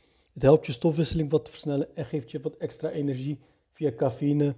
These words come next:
vergelijkbaar met wat je van een paar kopjes koffie of energiedrank zou krijgen. Een voordeel bij het gebruiken van een vetburner is dat als je goed bezig bent met je dieet en regelmatig sport,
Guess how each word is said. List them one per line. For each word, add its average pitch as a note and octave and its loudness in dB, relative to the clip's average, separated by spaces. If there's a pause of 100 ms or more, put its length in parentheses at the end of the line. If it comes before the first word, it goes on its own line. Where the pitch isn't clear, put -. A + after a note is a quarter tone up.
(240)
vergelijkbaar C#3 6
met C3+ 2
wat C3 0
je D3 -8
van C#3 -8
een C3+ -6 (180)
paar D3 -2
kopjes C#3 -10
koffie C#3 -6 (300)
of - -20
energiedrank C3+ 0
zou B2 -4
krijgen. B2 -4 (1000)
Een - -8
voordeel F3 4
bij D3+ 4
het D3+ 0
gebruiken E3 2
van D3+ -4
een C#3 -6
vetburner D#3 -2
is B2+ -8
dat - -8
als F3+ 2
je - -10
goed D#3 -4
bezig D3+ 0
bent D3+ -2
met C#3+ -4
je C#3+ -12
dieet C#3 -2
en E3+ 0
regelmatig D3 0
sport, C3+ -10